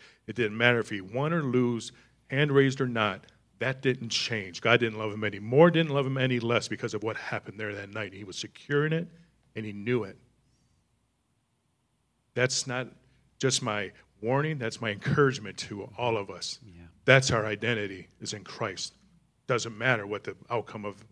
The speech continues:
Speaker 1: our athletic career is, the game, anything. Our identity is in Christ. And as a matter of fact, we can still go kick butt on the field. We can still kick butt in the pool. We can do all those things too.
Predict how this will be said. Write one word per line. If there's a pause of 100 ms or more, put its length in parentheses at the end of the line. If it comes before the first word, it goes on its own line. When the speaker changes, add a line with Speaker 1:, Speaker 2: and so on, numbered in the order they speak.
Speaker 1:
our
athletic
career
is, (300)
the
game, (100)
anything. (600)
Our
identity
is
in
Christ. (100)
And (260)
as
a
matter
of
fact,
we
can
still
go
kick
butt
on
the
field. (300)
We
can
still
kick
butt
in
the
pool.
We
can
do
all
those
things
too.